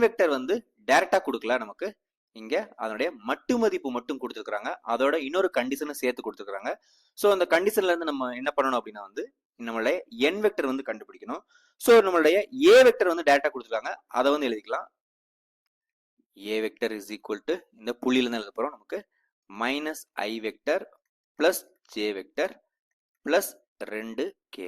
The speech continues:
வெக்டர். So நமக்கு இப்ப என்ன தேவை அப்படின்னா வந்து n வெக்டர் வந்து கண்டுபிடிச்சிட்டோம்னா நம்மளுடைய கணக்கு முடிஞ்சது. So அதுக்கு என்ன கண்டிஷன் கொடுத்துருவாங்க அப்படின்னா வந்து ஆய அச்சுகளுடன் சமகோணத்தை ஏற்படுத்தும் எண்ணளவு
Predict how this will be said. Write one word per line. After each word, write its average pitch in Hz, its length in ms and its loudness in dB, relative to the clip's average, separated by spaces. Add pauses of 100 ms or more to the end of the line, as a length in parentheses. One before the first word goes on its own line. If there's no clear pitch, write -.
(100)
வெக்டர். 85 360 -18 (640)
So 165 160 0
நமக்கு 131 220 -2
இப்ப 123 140 2
என்ன 143 100 -2 (100)
தேவை 135 180 6
அப்படின்னா 113 280 -2
வந்து 131 140 -6 (460)
n 214 60 0 (100)
வெக்டர் 165 260 4
வந்து 139 160 -2 (160)
கண்டுபிடிச்சிட்டோம்னா 139 720 -2 (140)
நம்மளுடைய 110 320 -6 (160)
கணக்கு 113 320 -6
முடிஞ்சது. 92 380 -16 (480)
So 220 140 4
அதுக்கு 156 200 4
என்ன 208 200 2
கண்டிஷன் 170 340 0
கொடுத்துருவாங்க 139 320 -2
அப்படின்னா 101 240 -8
வந்து 120 140 -8 (760)
ஆய 220 320 8 (180)
அச்சுகளுடன் 135 560 2 (300)
சமகோணத்தை 185 680 4 (220)
ஏற்படுத்தும் 175 560 2 (460)
எண்ணளவு 175 440 4